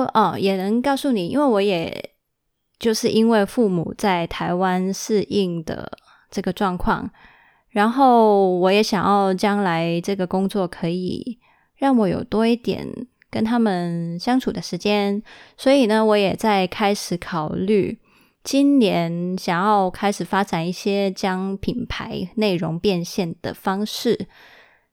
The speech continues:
那刚刚我也尝试去开了台湾的一个金流服务，那就是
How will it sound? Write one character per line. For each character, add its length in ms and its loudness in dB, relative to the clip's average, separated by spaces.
那 280 2
刚 240 2
刚 180 4
我 140 4
也 340 0
尝 300 -4
试 240 2
去 460 2
开 400 -4
了 200 -2
台 280 -4
湾 300 2
的 340 -2
一 100 -4
个 160 -2
金 180 -2
流 160 4
服 160 -6
务， 400 2
那 140 0
就 100 0
是 320 2